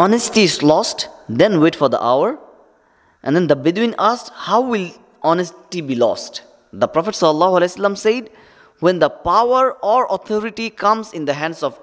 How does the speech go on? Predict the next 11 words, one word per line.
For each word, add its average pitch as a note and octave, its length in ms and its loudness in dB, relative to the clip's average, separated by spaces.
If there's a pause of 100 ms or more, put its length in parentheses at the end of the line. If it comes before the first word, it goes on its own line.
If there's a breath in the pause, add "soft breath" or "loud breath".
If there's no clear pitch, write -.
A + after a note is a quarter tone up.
(140)
unfit G#3+ 360 -8
people, B2+ 340 -6 (840 soft breath)
then F#3 180 4
wait F#3 300 2
for C3+ 120 -2
the A2+ 140 -2
hour." G#2 240 -2 (720)
Nowadays E3+ 420 2
you C#3 140 -6
can C#3 100 0
see C3+ 460 -8